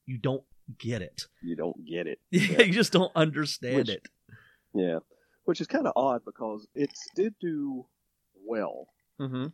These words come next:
Speaker 2: It, it, it did better over in, um, in Europe than it,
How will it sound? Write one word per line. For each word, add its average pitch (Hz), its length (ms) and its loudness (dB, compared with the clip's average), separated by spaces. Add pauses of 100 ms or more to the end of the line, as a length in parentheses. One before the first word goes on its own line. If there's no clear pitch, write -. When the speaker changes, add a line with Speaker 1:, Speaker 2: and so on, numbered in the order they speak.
Speaker 2:
It, 117 140 2
it, 107 160 0
it 120 140 0
did 143 180 2
better 127 320 4
over 107 340 -2
in, 95 220 -6
um, 82 400 -10 (540)
in 101 160 -4
Europe 113 400 0
than 92 140 -4
it, 92 80 -10